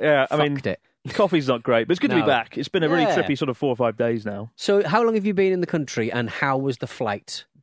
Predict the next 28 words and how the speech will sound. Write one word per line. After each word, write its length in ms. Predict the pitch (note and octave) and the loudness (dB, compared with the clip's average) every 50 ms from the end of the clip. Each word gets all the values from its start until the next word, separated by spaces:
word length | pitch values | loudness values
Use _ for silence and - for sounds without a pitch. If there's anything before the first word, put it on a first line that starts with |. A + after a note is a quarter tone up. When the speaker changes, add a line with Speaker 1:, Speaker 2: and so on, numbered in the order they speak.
| _ _ | _ _
Speaker 1:
The 120 | F#3+ F#3 | -2 -2
flight 420 | - - - E4+ F4 F4+ D#4+ - - _ _ _ _ | -2 -2 0 0 2 2 0 -2 -6 _ _ _ _
wasn't 420 | G#3+ B3+ E4 E4 D4+ D4+ B3 - - _ | 0 0 0 2 2 -2 -4 -4 -6 _
too 320 | - - F#3+ D3+ C3+ B2+ A2 | -2 0 2 2 2 0 0
bad. 400 | - A2+ G#2+ C3+ G3 C4 B3 D3 | 0 2 2 2 0 0 0 2
Speaker 2:
Right. 340 | C3+ A#2+ A#2 A#2 - - - - | 2 4 2 2 -2 -6 -10 -12
Speaker 1:
I, 40 | F#3 | -6
do 100 | E3+ B3 | -2 0
you 40 | B3 | 2
know, 160 | C4 A#3+ F#3+ | 2 2 2
we've 180 | E3+ G#3 A3+ | 0 0 -2
been, 180 | F#3+ F#3 E3+ D3 - | 0 -2 -4 -4 -2
we've 140 | E3 D#3+ D3+ | -2 -2 -2
been 80 | C#3+ C3+ | -2 -2
saying 240 | - G3 F#3 C#3+ | 0 0 -2 0
for, 100 | - B2+ | 0 -2
like, 100 | A#2+ A2+ | -2 -2
a 40 | - A#2+ | 0 -2
month 240 | C3+ E3 B2+ - | -2 -4 -4 -8
that 80 | - - | -12 -14
the 60 | G2+ | -6
flight's 260 | - - - A#2+ A2+ | -2 0 0 0 0
Speaker 2:
Mm. 40 | G2 | -2
Speaker 1:
gonna 120 | D3+ C3 A#2 | -2 -2 0
go, 200 | B2 A#2+ A#2 A#2 | 0 2 2 2
like, 300 | A2+ A2 A2 A2 - - _ _ - _ _ _ | 2 2 0 0 -4 -10 _ _ -20 _ _ _
over 180 | D3 C#3+ B2+ C3 | -2 0 0 -2
Korea 540 | - - C3+ C3+ D3+ D3 B2+ - - - | -4 -2 -2 0 0 0 0 -2 -6 -8